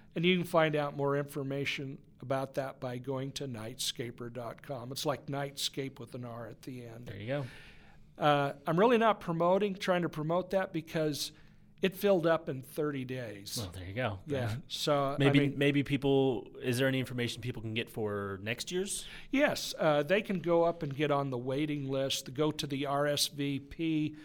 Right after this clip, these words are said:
Speaker 1: section of the submen-, of the menu and get on the waiting list for nec-, for twenty twenty.
Speaker 2: Cool. Uh, and what does that conference cover?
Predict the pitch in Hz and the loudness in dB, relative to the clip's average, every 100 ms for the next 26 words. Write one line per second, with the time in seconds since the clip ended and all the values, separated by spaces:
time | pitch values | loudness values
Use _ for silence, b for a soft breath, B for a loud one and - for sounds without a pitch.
0 | B B B - - 151 147 170 143 127 | B B B -4 2 2 0 -4 -4 -4
1 | - - 135 139 139 139 - - 135 139 | -2 -2 -2 -2 -2 -4 -4 -6 -4 -4
2 | 139 139 143 147 143 143 B B - 156 | -2 -4 -2 -2 -2 -8 B B -8 -4
3 | 143 139 139 - - - - 151 147 147 | -2 -2 -4 -6 -8 -14 -4 2 4 2
4 | 135 135 139 139 131 131 120 - 127 123 | 2 0 -2 -4 -2 0 -2 -4 -6 -6
5 | 127 - - 139 131 139 131 113 - 127 | -8 -12 -8 -6 -6 -6 -8 -8 -12 -10
6 | 120 107 110 - 240 120 B B B - | -12 -12 -12 0 2 2 B B B -2
7 | 135 131 135 151 196 170 147 - 147 - | 2 2 2 4 2 4 2 2 -2 0
8 | 113 - 120 101 120 | -6 -2 -2 -2 -8